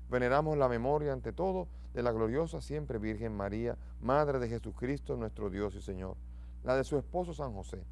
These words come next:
la de los santos apóstoles y mártires, Pedro, Pablo, Andrés, Santiago, Juan, Tomás, Felipe, y la de todos los santos.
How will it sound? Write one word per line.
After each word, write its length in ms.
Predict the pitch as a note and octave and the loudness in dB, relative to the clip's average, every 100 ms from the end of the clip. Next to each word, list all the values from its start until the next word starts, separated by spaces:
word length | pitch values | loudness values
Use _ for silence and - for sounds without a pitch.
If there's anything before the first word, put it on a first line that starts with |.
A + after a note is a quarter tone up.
| - - - - - - | -12 -12 -12 -12 -12 -2
la 100 | C3 | 4
de 60 | |
los 120 | C#3+ C3+ | 4 4
santos 340 | F3+ F#3 E3+ | 2 0 0
apóstoles 600 | D3 - D3 - C#3 C3+ | 0 4 2 2 -4 -4
y 60 | G#2 | -2
mártires, 500 | A2 A2+ - - - - | -2 -2 -6 -10 -10 -4
Pedro, 400 | A2+ A#2 G2+ - - | 0 2 0 -6 -8
Pablo, 400 | - A#2 G#2 F#2 - - - | -2 0 0 -2 -10 -12 -8
Andrés, 560 | A2+ G#2 G2+ A#2 A2 - - - | -4 -2 0 0 -2 -8 -12 -8
Santiago, 760 | - A#2+ G2 A2+ A#2+ A#2 F2+ F#2+ | -4 -2 0 4 4 4 0 -2
Juan, 400 | G#2+ A#2 G#2+ - - - | 2 2 0 -4 -12 -4
Tomás, 560 | A2+ A2 A2+ A2+ - - - - | 0 2 2 0 -4 -10 -12 -4
Felipe, 420 | A2+ A2+ A#2 F#2 - - - | 0 0 0 -6 -10 -12 -4
y 60 | A#2+ | 2
la 100 | B2 | 4
de 80 | |
todos 240 | A2 C#3+ C#3+ | 6 6 6
los 140 | A#2+ | 6
santos. 420 | C#3+ C#3 A#2+ A2 | 2 2 -2 -8